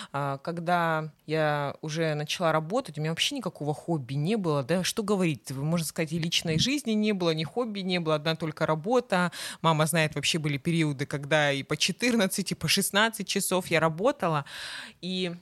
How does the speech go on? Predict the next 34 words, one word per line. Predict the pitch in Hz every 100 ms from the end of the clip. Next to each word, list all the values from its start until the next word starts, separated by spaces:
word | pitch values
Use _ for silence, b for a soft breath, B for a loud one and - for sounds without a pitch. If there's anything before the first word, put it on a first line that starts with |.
| _
наверное, | 220 202 240 381 311 208 165 117
в | 147 190
этом | 214 175
есть | 170 214 -
доля | 165 175 190
правды, | 165 180 247 269 180 156 147
что | - -
в | 156
какой-то | 175 226 220 170
период | 190 196 175
жизни | 226 370 247
это | 180
абсолютно | 156 - 190 208 175
нормально, | 160 160 180 285 359 196
когда | 147 156 151 185
происходит | - 156 - 180 190 175
твоё | 147 151
становление. | 165 - 170 170 180 180 135 123 117 -
Но | 185
потом, | 185 196 226 294 302
конечно | 214 165 190 208 165
же, | 143 147 139 -
колесо | 175 175 - 202 202
жизненного | 156 208 208 214 185 170
баланса | 170 175 185 220 247 - - 170 B B 254
должно | 175 175 190 202
иметь | 190 185 -
правильную | 180 175 156 147 143
форму, | - 185 214 233 180 143 131 -
и | 147 151 143 139 139
необходимо | 143 156 156 175 170 180
находить | 147 143 156 170 156
время | 151 175 160 139 135
на | 143 143 143 143